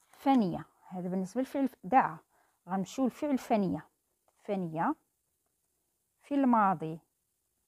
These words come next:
إذن فعل فنية في الماضي نفس، نفس الضمائر. إذن غندير أنت، أنت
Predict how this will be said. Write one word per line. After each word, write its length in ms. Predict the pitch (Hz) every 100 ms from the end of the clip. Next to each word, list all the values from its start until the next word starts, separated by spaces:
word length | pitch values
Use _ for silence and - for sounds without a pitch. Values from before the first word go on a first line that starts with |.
| _ _ _ _ _ _ _ _ _ _ _ _ _ _ _ _ _ _
إذن 100 | 180
فعل 280 | 165 185 170
فنية 400 | - 185 170 160
في 160 | - 175
الماضي 640 | 170 160 151 160 196 359 _ _ _ _ _ _ _ _ _ _ _ _ - _ _ _ _ _ _ _ -
نفس، 280 | 247 - - _
نفس 240 | 262 - 175
الضمائر. 500 | 156 175 160 247 320
إذن 240 | 180 185
غندير 460 | 175 180 165 269 - _ _ _ -
أنت، 400 | 226 185 160 196 262 - _ _ _ _ _ _ _ _ _ _ _ _ _ _ _ _ _ _ _ _ _ _ _ _ _ _ _ _ -
أنت 320 | 180 160 226